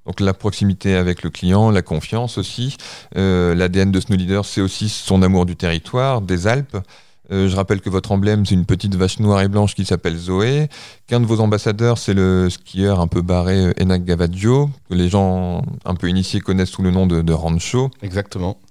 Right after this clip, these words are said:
Speaker 1: Et dans le temps, je sais pas si c'est encore le cas aujourd'hui, vous offriez des reblochons à vos clients.
Speaker 2: C'est
Speaker 1: Donc
Speaker 2: toujours le cas, on le fait, euh... Alors, du coup, notre croissance à l'export fait qu'envoyer des reblochons, euh,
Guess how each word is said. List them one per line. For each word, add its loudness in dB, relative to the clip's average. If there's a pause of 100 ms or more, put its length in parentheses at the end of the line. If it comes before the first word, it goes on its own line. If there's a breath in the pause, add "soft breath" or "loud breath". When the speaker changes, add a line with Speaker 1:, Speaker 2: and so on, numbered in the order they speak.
(480 loud breath)
Speaker 1:
Et 2
dans 0
le -4
temps, 2
je 0
sais -4
pas 0
si -8
c'est -4
encore 0
le -2
cas -4
aujourd'hui, 0
vous 0
offriez -2
des 0
reblochons 0
à 2
vos 0
clients. 0 (380 soft breath)
Speaker 2:
C'est -18
Speaker 1:
Donc 0
Speaker 2:
toujours 2
le 0
cas, 0
on 0
le -4
fait, -4
euh... 0 (380 soft breath)
Alors, -4 (200)
du -12
coup, -4
notre -2
croissance -4
à 0
l'export -2
fait -2
qu'envoyer -4
des -2
reblochons, -2
euh, -4